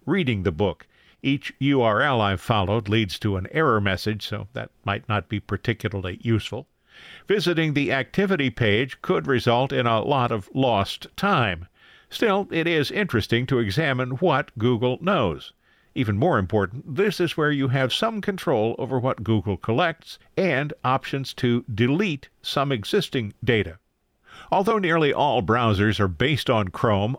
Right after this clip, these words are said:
only Google's version collects data for Google.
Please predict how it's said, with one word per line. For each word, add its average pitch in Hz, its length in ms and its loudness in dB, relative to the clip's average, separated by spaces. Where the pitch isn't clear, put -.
only 160 360 0
Google's 123 680 2
version 107 680 0
collects 160 500 -2
data 113 460 0
for 127 320 0
Google. 110 460 0